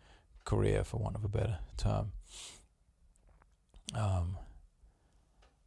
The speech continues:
yeah, so many questions about the action. The action is actually, I mean, yeah, it's, it's, it's higher than the average person on the bass right now. I absolutely, I'll, I'll cop to that, but it's not crazy high, and it's definitely not as high as it's going to be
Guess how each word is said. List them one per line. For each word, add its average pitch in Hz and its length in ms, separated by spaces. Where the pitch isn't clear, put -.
yeah, 101 180
so - 460
many 117 200
questions 104 420
about 104 240
the 98 100
action. 98 380
The - 120
action 175 420
is 165 240
actually, - 420
I 151 60
mean, 170 140
yeah, 180 120
it's, - 220
it's, 180 380
it's 175 160
higher 139 360
than 113 140
the 104 120
average 90 260
person 90 340
on 85 100
the 85 60
bass - 280
right - 160
now. - 300
I 95 140
absolutely, 101 560
I'll, - 180
I'll - 120
cop - 280
to - 100
that, - 200
but 57 160
it's - 200
not 165 280
crazy 147 420
high, 90 240
and 92 140
it's - 100
definitely 147 360
not 139 200
as - 100
high 135 400
as 123 140
it's - 160
going 107 300
to - 100
be - 300